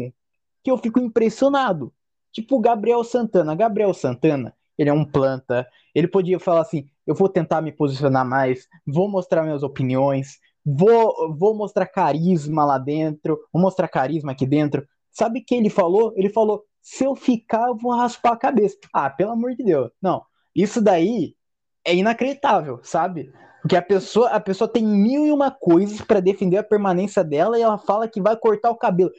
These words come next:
Ninguém liga pro seu cabelo,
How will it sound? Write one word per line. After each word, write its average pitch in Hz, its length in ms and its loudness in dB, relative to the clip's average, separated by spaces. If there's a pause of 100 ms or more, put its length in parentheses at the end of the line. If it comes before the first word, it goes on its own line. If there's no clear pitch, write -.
(160)
Ninguém 254 800 2
liga 226 320 -2
pro 208 160 -6
seu 226 200 0
cabelo, 226 680 0